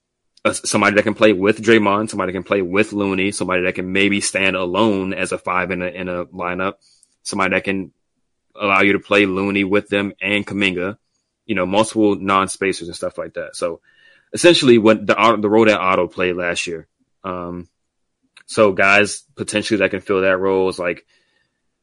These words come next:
a Kuzma or something like that, you know, like, just in that ballpark. So Poeltl isn't that type of player, but what Poeltl does, um, the team can still use, right?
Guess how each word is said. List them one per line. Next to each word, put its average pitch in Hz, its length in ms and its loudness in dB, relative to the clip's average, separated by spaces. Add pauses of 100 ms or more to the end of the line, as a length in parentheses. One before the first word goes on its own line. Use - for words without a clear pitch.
(320)
a 92 80 -4
Kuzma 92 600 -4
or 87 140 -6
something 107 360 0
like 85 200 -10
that, - 120 -14
you 123 120 4
know, 110 260 4
like, 95 380 -4
just 127 200 -2
in 127 140 2
that 113 180 4
ballpark. 95 460 0 (880)
So 107 200 -2
Poeltl 139 440 4 (260)
isn't 127 240 6
that 113 140 2
type 107 100 0
of 95 100 -6
player, 110 300 2
but 95 160 -2
what 95 140 -4
Poeltl 107 400 0
does, 98 580 0 (840)
um, 90 520 -4 (680)
the 120 80 0
team 117 260 2
can 107 120 -4
still 101 280 2
use, 85 480 -8 (500)
right? 87 300 -6